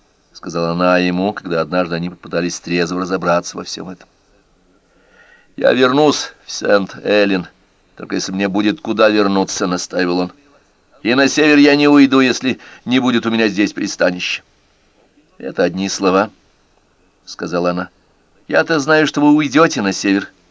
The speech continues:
именно когда у вас здесь ничего не останется. Возьмете и исчезнете в один прекрасный день». «Нет, Джинни, нет», — уверял он.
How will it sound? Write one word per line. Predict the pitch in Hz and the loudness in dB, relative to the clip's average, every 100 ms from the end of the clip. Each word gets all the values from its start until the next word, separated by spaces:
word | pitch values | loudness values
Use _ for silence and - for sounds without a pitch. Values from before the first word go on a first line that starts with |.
| _ _ _ | _ _ _
именно | 139 175 165 | -4 -2 -2
когда | 135 135 | -2 0
у | 131 | 4
вас | 123 | 2
здесь | 95 117 113 117 | 2 -4 -4 -4
ничего | 101 - 101 98 | -6 -2 -2 0
не | |
останется. | 95 - - 92 98 - - _ _ _ _ _ _ _ _ - | -2 -2 -4 -4 -8 -16 -16 _ _ _ _ _ _ _ _ -2
Возьмете | 117 135 214 - 95 | 0 2 0 -2 0
и | 95 | -2
исчезнете | 87 - 95 90 90 92 92 - _ _ | -2 -2 0 0 -2 -8 -10 -14 _ _
в | 101 | -4
один | 95 92 | -2 -2
прекрасный | 87 92 92 92 - 92 | -4 -2 0 -2 -4 -4
день». | 90 92 _ _ _ _ _ _ _ - | -4 -6 _ _ _ _ _ _ _ -4
«Нет, | 127 156 - - | 0 0 -2 -16
Джинни, | - 107 107 76 65 _ | -4 -2 -2 -6 -10 _
нет», — | - 104 185 - - _ _ _ - | -6 0 0 -2 -10 _ _ _ -16
уверял | 85 87 85 82 | -6 -2 0 0
он. | 71 | -4